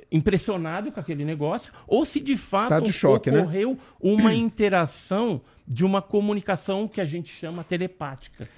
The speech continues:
Speaker 2: Então,
Speaker 1: né?
Speaker 2: mas
Speaker 1: Mas... isso não tem como comprovar.
Speaker 2: Então,
Speaker 1: É
Speaker 2: mas aí,
Speaker 1: apenas
Speaker 2: aí é
Speaker 1: baseado
Speaker 2: pra
Speaker 1: nos
Speaker 2: mim que
Speaker 1: relatos dos médicos e dos
Speaker 2: É.
Speaker 1: militares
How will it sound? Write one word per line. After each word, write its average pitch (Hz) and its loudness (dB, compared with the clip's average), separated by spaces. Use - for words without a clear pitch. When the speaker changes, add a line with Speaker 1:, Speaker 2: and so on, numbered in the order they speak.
Speaker 2:
Então, 147 2
Speaker 1:
né? 156 4
Speaker 2:
mas 165 2
Speaker 1:
Mas... - -18
isso 196 -2
não 180 4
tem 220 -2
como 214 0
comprovar. 147 -2
Speaker 2:
Então, 113 0
Speaker 1:
É 143 4
Speaker 2:
mas 151 6
aí, 156 6
Speaker 1:
apenas 214 0
Speaker 2:
aí 185 -4
é - -4
Speaker 1:
baseado 180 6
Speaker 2:
pra 196 6
Speaker 1:
nos 160 4
Speaker 2:
mim 185 6
que 220 8
Speaker 1:
relatos 170 4
dos 175 0
médicos 156 -2
e 302 -2
dos - 2
Speaker 2:
É. - -2
Speaker 1:
militares 185 -2